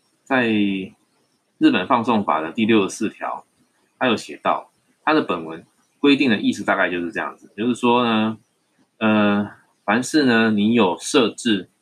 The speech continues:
可收视N H K播送的收视设备者，啊，基本上就是电视嘛，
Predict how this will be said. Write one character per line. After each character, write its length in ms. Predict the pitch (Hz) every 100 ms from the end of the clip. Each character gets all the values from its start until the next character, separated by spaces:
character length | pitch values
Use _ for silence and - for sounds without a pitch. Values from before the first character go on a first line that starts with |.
| _ _ _ -
可 180 | - 101
收 220 | 143 151
视 180 | 147 131
N 120 | 131
H 180 | 131 107
K 200 | 120 117
播 180 | 117 117
送 240 | 113 113 95
的 280 | 87 80 _ _
收 240 | - 135
视 220 | 131 131
设 200 | 110 127
备 220 | 107 110 92
者， 300 | - - - _ _ _ -
啊， 80 |
基 160 | - 131
本 120 | 95
上 300 | 92 101 85 - _ _ _ _
就 100 | 98
是 80 | -
电 220 | 101 87
视 180 | - 87
嘛， 200 | 73